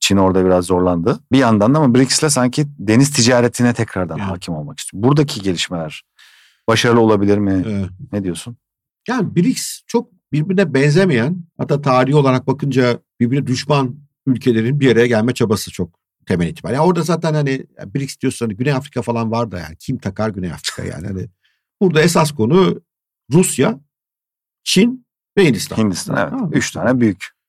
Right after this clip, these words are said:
Speaker 2: E, Rus da Çinler birbirine böldürmüşler.
Speaker 1: Bir de
Speaker 2: Yani
Speaker 1: yakında, e, bir çok ya-, komşular.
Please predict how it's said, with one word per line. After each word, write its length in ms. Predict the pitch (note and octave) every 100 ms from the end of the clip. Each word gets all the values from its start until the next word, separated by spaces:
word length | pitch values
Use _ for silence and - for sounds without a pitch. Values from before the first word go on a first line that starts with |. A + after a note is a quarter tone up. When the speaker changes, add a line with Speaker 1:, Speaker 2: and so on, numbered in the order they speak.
| _ -
Speaker 2:
E, 60 |
Rus 280 | F#2+ C#3+ -
da 220 | G3+ E3+
Çinler 420 | F3 D#3+ A3+ A#3 E3+
birbirine 320 | F3 A#3 B3+
böldürmüşler. 600 | B3 A3 F3+ - F#2 _ _
Speaker 1:
Bir 160 | C3+ G2
de 40 |
Speaker 2:
Yani 100 | G2
Speaker 1:
yakında, 600 | G2+ G2 G#2 G2 G2 F#2 _ _ _
e, 280 | F2 F2 E2+
bir 140 | F2+ E2 _ _
çok 240 | - F#2 F#2
ya-, 120 | F2
komşular. 640 | G2 F2+ - D#2 E2 -